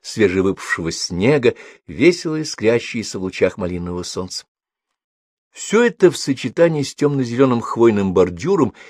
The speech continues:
и золотистым отблеском стволов, с безоблачной небесной голубизной и забавным пофыркиванием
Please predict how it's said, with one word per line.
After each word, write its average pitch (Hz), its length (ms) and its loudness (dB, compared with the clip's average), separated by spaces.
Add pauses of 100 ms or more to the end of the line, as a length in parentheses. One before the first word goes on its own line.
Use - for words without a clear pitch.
(140)
и 104 60 -6
золотистым 90 680 -2
отблеском 92 460 -4
стволов, 87 680 0 (500)
с 87 120 -12
безоблачной 110 720 4
небесной 98 460 -2
голубизной 87 640 0 (260)
и 110 180 -2
забавным 175 720 4
пофыркиванием 175 760 0